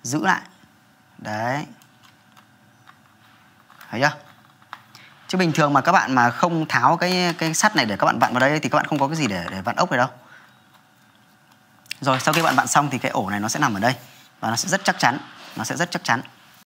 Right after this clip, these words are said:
Sau khi các bạn vặn được vào trong ổ cứng rồi, cố định được nó rồi thì chúng ta sẽ lắp lại.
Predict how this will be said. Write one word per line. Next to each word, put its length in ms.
Sau 100
khi 120
các 80
bạn 140
vặn 180
được 160
vào 140
trong 180
ổ 160
cứng 160
rồi, 180
cố 140
định 140
được 120
nó 140
rồi 180
thì 80
chúng 120
ta 100
sẽ 120
lắp 180
lại. 140